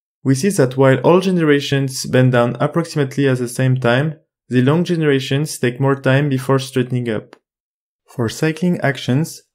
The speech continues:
the model produces more cycles. In our experiments,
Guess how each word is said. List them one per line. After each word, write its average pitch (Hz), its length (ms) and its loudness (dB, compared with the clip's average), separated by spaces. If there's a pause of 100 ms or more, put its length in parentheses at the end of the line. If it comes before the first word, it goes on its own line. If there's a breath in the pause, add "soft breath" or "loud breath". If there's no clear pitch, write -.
(100)
the 120 180 -2
model 135 360 4
produces 143 800 -2
more 135 260 2
cycles. 113 760 -4 (440)
In 120 140 0
our 117 160 2
experiments, 139 800 -2